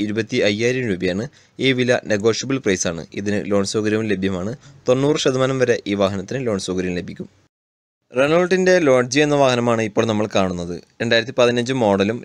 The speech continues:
രണ്ടായിരത്തി പതിനാറ് രജിസ്ട്രേഷനുമാണ്. ആർ എക്സ് സെഡ് ആണ് വേരിയന്റ്. സിംഗിൾ ഓണർഷിപ്പിലുള്ള ഈ വാഹനം ഡീസൽ എഞ്ചിനാണ്. ഒരു ലിറ്റർ ഡീസലിൽ പതിനാറ് മുതൽ പതിനെട്ട് കിലോമീറ്റർ വരെ മൈലേജ് ലഭിക്കും. ആയിരത്തി അഞ്ഞൂറ് സി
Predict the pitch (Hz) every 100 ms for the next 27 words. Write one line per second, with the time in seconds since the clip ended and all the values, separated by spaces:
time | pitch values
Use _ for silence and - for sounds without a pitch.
0 | 123 117 113 131 120 117 123 127 - 107
1 | 104 113 131 127 101 90 82 - _ _
2 | _ 120 131 147 160 147 135 131 104 87
3 | 87 90 85 - - _ _ - 147 147
4 | 156 135 139 131 143 123 123 113 107 -
5 | 113 107 95 104 160 135 127 101 101 92
6 | 87 82 90 - _ _ _ 147 165 165
7 | 147 139 113 104 101 156 - _ _ 147
8 | 147 156 165 185 156 143 135 117 123 123
9 | 147 117 117 120 127 120 123 113 90 98
10 | 107 95 90 90 - _ _ _ 127 135
11 | 143 143 160 117 131 143 160 139